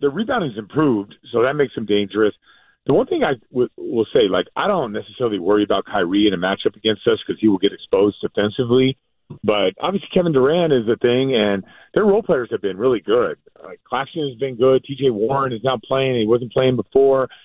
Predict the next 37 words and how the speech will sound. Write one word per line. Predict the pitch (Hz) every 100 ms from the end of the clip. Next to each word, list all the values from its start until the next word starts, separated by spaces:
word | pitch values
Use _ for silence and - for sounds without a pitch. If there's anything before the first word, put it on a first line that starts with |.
| _ -
They | -
have |
a | 202
lot | 170 190
of | 156
guys | 165 165 143
on | 135
their | 131
team | 110 151 139 113 - _ _
that | 127 120
are |
contributing, | - 110 - 127 104
like | 90 78
Watanabe, | 95 117 113 98 113 123 117 120 120 120 -
and | 104 92
if | 87
Joe | - 117
Harris | 110 123 117
is | 101 101
making | 120 113 -
shots, | 120 117 113
like, | 110 -
they're, | 151 226 220 165
they're | 233 233
halfway | 196 208 202
decent. | 156 170 147 110 - - - _
I | 139
don't | 202 254 -
think | 190 190
that | 151 -
they're | 143 135 123 - _ _ _
a, | - 101 -
a | 95
matchup | 113 127 - - -
problem | 123 117 117 -
for | 82 -
us, | 131 160